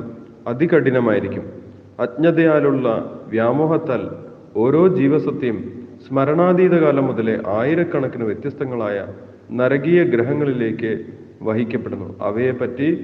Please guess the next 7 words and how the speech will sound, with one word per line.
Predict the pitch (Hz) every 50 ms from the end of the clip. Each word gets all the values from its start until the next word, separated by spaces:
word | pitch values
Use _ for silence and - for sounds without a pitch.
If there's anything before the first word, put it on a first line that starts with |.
| - - - - - - -
കഴിവുള്ളത്ര | 131 127 127 143 156 170 165 151 143 139 - 127 120 113 110
ഞാൻ | 110 123 143 - - - - - - - -
വിശദമാക്കാം. | 107 107 - 110 101 98 95 92 90 95 - 73 - - - - - - - - - - - _ _ - - - _ _ _ _ - - 196 180 139 - - - - - - - - - - - - _ _ - _ _ _ _ _ _ _ _ - - _ _
അപ്പോൾ | - 113 113 110
ഇവിടെ | 107 104 107 104 95 87 - - - - - - - - - - - - - - _ _ _ _ _ _ _ -
ശുകദേവ് | - 117 117 113 120 120 123 117 117
ബ്രഹ്മർഷി | 113 113 113 117 113 - - - 151